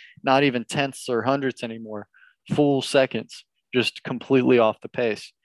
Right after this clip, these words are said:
And I'm like, "Man," a-, and you know it's not the drivers. Lan-, I, I give Lance Stroll a lot of shit, and I give Lawrence Stroll a lot of shit, but, like, I, I think Lance has earned my respect for the daddy bought me a seat in F one.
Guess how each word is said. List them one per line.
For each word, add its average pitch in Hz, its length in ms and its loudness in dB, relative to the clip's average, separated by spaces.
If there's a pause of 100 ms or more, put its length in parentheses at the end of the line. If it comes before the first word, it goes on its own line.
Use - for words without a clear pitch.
(460)
And 123 180 0
I'm 117 120 -2
like, 117 280 -4 (220)
"Man," 135 300 0
a-, - 180 -2 (160)
and 143 120 0
you 151 120 2
know 156 180 4
it's 160 160 -2
not 127 140 0
the 117 40 -10
drivers. 104 520 -2
Lan-, 143 240 0
I, 123 200 2
I 135 120 2
give 160 240 0
Lance 151 240 -4
Stroll 127 360 -4
a 120 40 0
lot 117 120 2
of 110 60 -8
shit, 117 320 -8
and 117 100 -6
I 110 100 -4
give 113 200 -2
Lawrence 120 280 -4
Stroll 104 300 -2
a 101 60 2
lot 101 140 2
of 98 80 -6
shit, - 340 -6
but, 117 120 2
like, 110 260 4 (1200)
I, 135 160 4 (120)
I 139 40 4
think 165 220 -2
Lance 135 360 -4
has 127 220 -6
earned 127 220 -6
my 123 140 0
respect 110 580 -2
for 104 380 -8
the 101 420 -4 (320)
daddy 110 300 2
bought 107 260 -2
me 104 120 -10
a 98 40 -8
seat 104 300 -6
in 101 80 -14
F 95 200 -8
one. - 220 -18